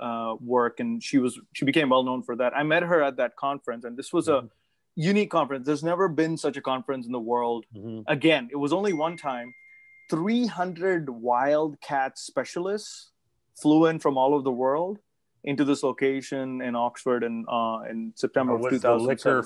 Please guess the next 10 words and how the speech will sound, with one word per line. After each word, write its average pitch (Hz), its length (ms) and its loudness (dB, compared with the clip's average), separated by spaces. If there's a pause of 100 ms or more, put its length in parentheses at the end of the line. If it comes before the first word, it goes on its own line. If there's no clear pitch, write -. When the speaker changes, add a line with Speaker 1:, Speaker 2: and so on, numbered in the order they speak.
Speaker 2:
flowing 151 540 0
or 117 140 0
what? 113 320 -4 (460)
Speaker 1:
It 151 80 6
was 143 200 6
crazy, 135 560 4
yeah. 139 300 6 (160)
<laughs> 226 840 0
Everyone 190 560 0
was 151 300 -4